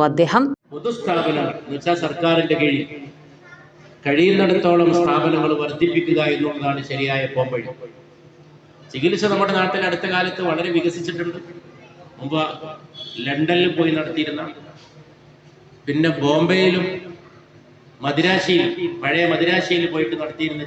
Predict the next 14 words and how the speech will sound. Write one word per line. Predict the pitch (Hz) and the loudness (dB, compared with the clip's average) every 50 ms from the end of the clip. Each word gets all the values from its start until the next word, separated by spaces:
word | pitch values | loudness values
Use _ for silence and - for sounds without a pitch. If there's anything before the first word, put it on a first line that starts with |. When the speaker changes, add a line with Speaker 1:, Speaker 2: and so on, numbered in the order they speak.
| 147 | -10
Speaker 2:
ചികിത്സ | 147 139 147 143 - - 156 - - - - - 160 - - - - - - - - - - - - - - - | -10 -10 -10 -10 -10 -8 -8 -10 -10 -12 -18 -20 -20 -20 -20 -20 -20 -20 -20 -20 -20 -20 -20 -20 -20 -20 -14 -8
ഇന്ന് | - 156 160 147 | -4 -2 -2 -2
വളാഞ്ചേരി, | 143 151 156 156 147 156 170 170 185 - - - - - - | 0 0 0 0 0 0 0 0 0 -2 -4 -8 -10 -10 -10
കോട്ടക്കൽ, | 131 135 131 - 139 147 156 160 180 - - - 156 165 - - - - - - - - - - | -8 -8 -6 -6 -4 -4 -2 -4 -4 -6 -8 -14 -16 -18 -18 -18 -20 -20 -20 -20 -20 -20 -14 -10
പെരിന്തൽമണ്ണ, | 127 131 135 135 151 156 156 160 160 165 170 180 170 160 160 165 170 175 - - - - - - - - 214 - 339 339 330 302 - - - - 254 240 247 - - - - - - - - - - - - - - - 113 131 151 | -8 -4 -2 0 2 2 4 4 4 2 2 0 -2 -4 -8 -10 -12 -14 -14 -18 -18 -20 -20 -20 -20 -20 -20 -20 -20 -20 -20 -20 -20 -20 -20 -20 -20 -20 -20 -20 -20 -20 -20 -20 -20 -20 -20 -20 -20 -20 -20 -20 -18 -10 -4 0 0
ഏറിയ | 170 196 202 220 226 220 220 | 2 2 2 2 2 2 2
കോഴിക്കോട്, | 208 202 202 185 180 185 156 - - - - - - - - - - - - - - - - - - | 2 2 2 2 0 -2 -4 -6 -8 -12 -16 -18 -20 -20 -20 -20 -20 -20 -20 -20 -20 -20 -18 -12 -8
ആ | 127 143 | -8 -6
കോഴിക്കോട്ടിലെ | 139 143 151 156 156 175 170 180 190 175 165 | -4 -4 -4 -2 -2 -4 -4 -4 -4 -6 -6
ചികിത്സ | 175 185 185 - 196 | -6 -8 -8 -8 -8
ഒക്കെ | 196 202 202 | -8 -8 -8
ഇവിടെ | 190 190 196 196 196 208 | -6 -6 -6 -4 -4 -4
ഉണ്ട്. | 190 180 165 - - 208 - 180 165 - - - - - - - - - - - - - - - - - - - - - - 127 | -4 -4 -6 -8 -10 -12 -16 -18 -20 -20 -20 -20 -20 -20 -20 -20 -20 -20 -20 -20 -20 -20 -20 -20 -20 -20 -20 -20 -20 -14 -8 -6
അങ്ങനെ | 151 180 202 208 | -2 0 0 0